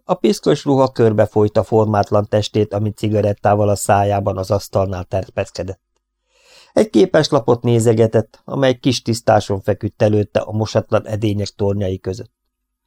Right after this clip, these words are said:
Futó pillantást vetett ránk, és amikor odabiccentett, fejébe megrezzentek a hajcsavaró. Az ablak alatti díványon elterülve, nyitott szájjal aludt a férje, sörgőzt hortyogva a levegőbe.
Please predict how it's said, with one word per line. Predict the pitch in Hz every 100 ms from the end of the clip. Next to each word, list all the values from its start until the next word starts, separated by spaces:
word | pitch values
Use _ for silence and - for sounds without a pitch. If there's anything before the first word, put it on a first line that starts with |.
| _ _
Futó | - 202 135 123
pillantást | 123 120 110 107 113 -
vetett | 117 123 113
ránk, | 143 151 -
és | -
amikor | 160 - -
odabiccentett, | 143 165 156 160 - 156 - 151 _
fejébe | 95 98 98 98
megrezzentek | 101 95 95 104 92 - 92
a | 90
hajcsavaró. | 92 87 - 90 85 85 - _ _ _ _ _ _ _ _ _ _ _ _
Az | 180
ablak | 196 208 131 120
alatti | 113 113 120
díványon | 110 127 117 110 110 -
elterülve, | 107 110 117 110 113 107 110 -
nyitott | 113 107 98
szájjal | - 98 95 98
aludt | - 98 95 -
a | 95
férje, | - 90 90 - - _ _
sörgőzt | - 135 113 110 110 -
hortyogva | - 107 - 107 101
a | 98
levegőbe. | 98 98 98 95 92 _